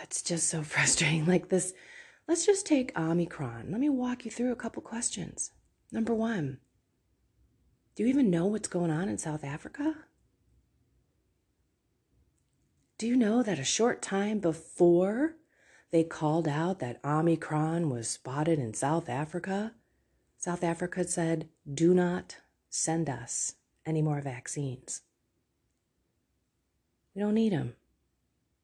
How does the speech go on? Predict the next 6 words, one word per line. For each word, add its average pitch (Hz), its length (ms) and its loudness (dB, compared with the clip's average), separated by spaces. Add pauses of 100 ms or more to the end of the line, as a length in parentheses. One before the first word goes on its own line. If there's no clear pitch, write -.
(720)
Why? 139 580 -4 (1800)
They're 170 120 8
using 190 560 4
H 160 280 -2
C 202 220 -4
Q 143 460 -6